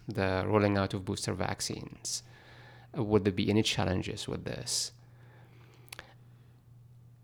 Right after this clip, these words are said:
If we had just dealt with, um, the original covid nineteen, with the vaccination rate that we have now, the fifty-nine point seven percent, I think,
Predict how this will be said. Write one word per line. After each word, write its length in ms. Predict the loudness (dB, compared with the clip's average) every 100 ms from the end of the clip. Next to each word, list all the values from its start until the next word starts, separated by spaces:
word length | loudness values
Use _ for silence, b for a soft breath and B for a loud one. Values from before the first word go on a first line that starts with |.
| -20 -20 -20 -20 -20 -20 -20 -20 -20 -20 -6
If 220 | -6 -2
we 180 | 2 2
had 640 | 2 -2 0 2 4 2 -2 -8 -4
just 420 | 0 2 0 0
dealt 380 | 2 2 0 0
with, 340 | 2 4 0 -4 -14 -20 -2
um, 680 | 0 2 0 -2 -4 -6 -8
the 180 | -2 2
original 380 | 6 6 6 2
covid 320 | 0 -2 0
nineteen, 960 | -2 -4 -4 -6 -4 -2 -2 -4 -8 -12 -18 -20 -20 -20 B B B B B 2
with 200 | 4 4
the 80 |
vaccination 640 | 4 4 2 2 2 2 2
rate 160 | 2
that 160 | 0 -2
we 80 | -2
have 340 | 2 2 2
now, 260 | 0 -2 -4
the 100 | -6
fifty-nine 840 | -6 -8 -4 -4 -2 -2 -2 -4 -6
point 320 | -8 -6 -6
seven 260 | -4 -4 -4
percent, 460 | -6 -6 -6 -6
I 100 | -8
think, 460 | -6 -6 -6 -10